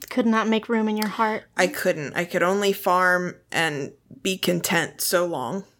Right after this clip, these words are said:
Speaker 1: But yeah, she just, like, hangs out in your duck pond or whatever.
Speaker 2: Nice. This is my
Speaker 1: Mm-hmm.
Speaker 2: wife's pond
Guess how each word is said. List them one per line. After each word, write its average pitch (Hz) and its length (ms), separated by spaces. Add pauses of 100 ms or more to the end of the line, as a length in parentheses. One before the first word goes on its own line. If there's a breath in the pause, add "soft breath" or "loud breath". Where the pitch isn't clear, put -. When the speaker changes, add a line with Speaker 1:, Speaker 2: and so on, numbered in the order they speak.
(140)
Speaker 1:
But 262 120
yeah, 254 100
she 247 160
just, 302 140
like, 294 160
hangs 269 240
out 262 100
in 240 80
your 233 80
duck 208 240
pond 196 340
or 185 80
whatever. 190 600
Speaker 2:
Nice. - 540 (600 soft breath)
This 240 220
is 247 100
my 247 140
Speaker 1:
Mm-hmm. 254 80
Speaker 2:
wife's 226 320
pond 196 560